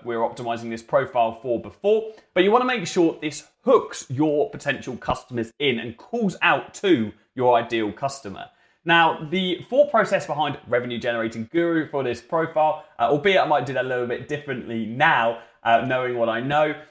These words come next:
uh, the thought process behind this is I'm literally just talking about the result, okay? So I could put Facebook ad guru or Facebook ad expert, there, but there's gonna be tens, if not thousands of people with that as their title.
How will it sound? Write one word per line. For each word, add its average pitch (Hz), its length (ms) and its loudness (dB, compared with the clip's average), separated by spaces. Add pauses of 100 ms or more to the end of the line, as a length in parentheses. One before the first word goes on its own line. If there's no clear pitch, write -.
(200)
uh, 139 320 6
the 160 60 -2
thought 220 200 0
process 175 300 0
behind 160 300 -2
this 226 220 0
is 151 140 -6
I'm 160 220 0
literally 185 400 -4
just 170 140 -4
talking 160 260 -4
about 139 300 0
the 127 80 -6
result, 117 580 -2
okay? 127 260 -2
So 143 200 2
I 202 80 4
could 196 200 -2
put - 280 -4
Facebook 151 480 -2
ad 131 240 0
guru 113 240 2
or 92 100 -4
Facebook 147 440 -6
ad 123 300 2
expert, 110 520 -2
there, 131 180 -2 (100)
but 170 80 -2
there's 220 140 -2
gonna 240 160 -6
be 208 160 -6
tens, 190 380 -2
if 147 60 0
not - 220 -4
thousands 165 600 -2
of 143 80 -10
people 160 400 -4 (140)
with 120 100 -14
that 143 240 2
as 120 160 -6
their 113 120 0
title. 180 560 -4